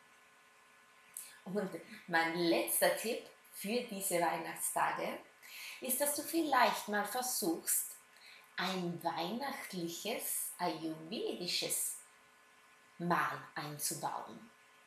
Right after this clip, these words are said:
Du weißt zum Beispiel, dass du an einem Tag abends nicht verplant bist. Dann isst du vielleicht nur eine schöne, leichte Suppe abends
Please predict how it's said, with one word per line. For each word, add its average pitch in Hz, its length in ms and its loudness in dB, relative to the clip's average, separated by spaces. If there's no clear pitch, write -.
Du 202 160 2
weißt 208 420 8
zum 202 140 -2
Beispiel, 175 500 2
dass 190 320 0
du 180 260 2
an 180 200 2
einem 180 340 -4
Tag - 480 -2
abends 190 640 0
nicht 226 340 2
verplant 220 560 2
bist. - 280 -6
Dann 170 240 -8
isst - 220 -4
du 202 40 -6
vielleicht 185 440 -2
nur 208 120 -4
eine 208 140 -4
schöne, 196 600 -4
leichte 190 380 -6
Suppe 233 360 0
abends - 720 -4